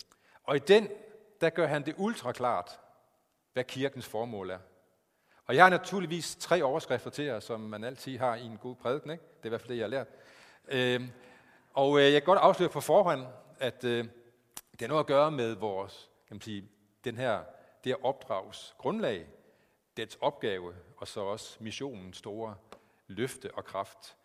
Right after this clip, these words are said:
Men det allerførste, det kommer selvfølgelig her, og det springer ud af, af teksten, når man læser den, det er, at det er jo Jesu herredømme. Jesu herredømme er vores mandat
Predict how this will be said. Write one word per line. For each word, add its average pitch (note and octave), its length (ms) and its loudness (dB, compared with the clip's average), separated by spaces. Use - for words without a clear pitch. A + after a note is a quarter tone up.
Men C3 120 -6
det F3 60 -6
allerførste, D#3+ 640 2
det D3 80 -10
kommer D3+ 220 0
selvfølgelig C#3+ 340 -8
her, C3+ 240 0
og - 140 -16
det B2 300 -6
springer B2 320 -6
ud C#3 120 -6
af, G2 300 -2
af - 100 -10
teksten, - 380 -6
når A2+ 80 -8
man A2+ 160 -8
læser F3+ 260 2
den, A#2 200 -2
det C#3 140 0
er, C3 140 4
at - 280 -8
det C3 100 0
er B2+ 40 -2
jo B2+ 220 -2
Jesu F3 420 -4
herredømme. A#2 640 -2
Jesu F#3 280 -4
herredømme A2 580 -4
er - 140 -6
vores G#2 320 -10
mandat G#2 680 -8